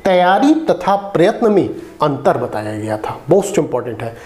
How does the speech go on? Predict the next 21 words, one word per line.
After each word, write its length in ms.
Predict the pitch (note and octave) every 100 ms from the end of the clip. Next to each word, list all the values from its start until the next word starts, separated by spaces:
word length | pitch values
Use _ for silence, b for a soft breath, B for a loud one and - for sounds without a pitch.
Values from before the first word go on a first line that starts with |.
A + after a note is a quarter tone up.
| B B
कि 60 | -
तैयारी 580 | - F3 E3+ F#3 A3 C#4+
और 140 | G#3
प्रयत्न 380 | G3 F3+ F3+ F3+
में 100 | D#3
अंतर 300 | C3+ C3+ G#3
आपसे 240 | D3 -
पूछा 420 | - - B3+ B3+ F3+
जाए 500 | C3 C3+ F3 - -
कि 80 | E3
किस 520 | D#3+ D4 C#4+ - -
केस 360 | F#3 A#3+ B3+ -
में 180 | E3+ D3
बताया, 260 | C#3 C3+
अ, 720 | C3+ - - E3+ D#3+ D3+ C#3+
बताया 400 | C#3 C#3+ C#3+ C#3
गया 200 | B2 B2
था, 480 | B2 F3 C4 - - -
तो 60 |
आप 100 | D3+
बताएंगे 580 | C#3 C#3 G#3 A3 D3 D3